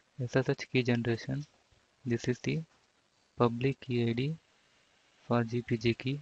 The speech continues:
Here, we are taking backup for slash var slash log directory, and we are excluding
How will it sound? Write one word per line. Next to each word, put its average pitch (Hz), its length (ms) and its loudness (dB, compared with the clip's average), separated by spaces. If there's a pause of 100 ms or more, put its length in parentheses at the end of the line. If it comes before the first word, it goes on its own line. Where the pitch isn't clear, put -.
(760)
Here, 131 240 0 (560)
we 131 140 0
are 127 180 -2
taking 127 360 0
backup 120 440 0
for 131 200 -2 (720)
slash 127 360 0
var 135 280 -2 (360)
slash 127 440 -4
log 123 260 -2
directory, 120 560 0 (720)
and 123 200 0
we 123 240 2
are 127 100 0
excluding 127 560 -2